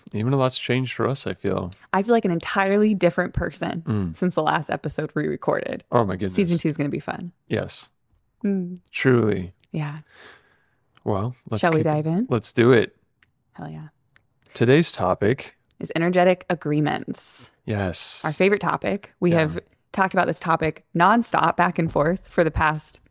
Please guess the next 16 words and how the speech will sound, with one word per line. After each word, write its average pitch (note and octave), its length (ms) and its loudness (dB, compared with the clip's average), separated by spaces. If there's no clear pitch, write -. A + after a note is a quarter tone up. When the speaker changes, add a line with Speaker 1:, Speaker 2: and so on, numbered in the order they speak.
Speaker 2:
I F3 40 -2
don't E3+ 100 2
know, D3+ 60 2
this F#3 140 4
whole F3 180 6
year D#3 200 4
so D3+ 180 -4
far, D#3 200 4
all F3 180 6
of F#3 80 0
twenty D3+ 200 0
twenty-three. D3+ 520 -2
Uh, F3 480 4
it F#3 80 4
has F3+ 160 4
been E3+ 420 2